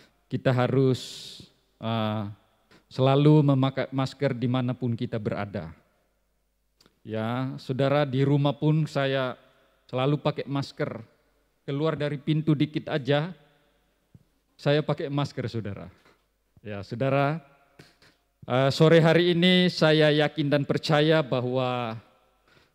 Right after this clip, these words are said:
eh, kita ada semua karena kemurahan Tuhan.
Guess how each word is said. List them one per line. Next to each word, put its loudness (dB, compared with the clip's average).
eh, -10
kita -2
ada -2
semua -2
karena -8
kemurahan -4
Tuhan. -4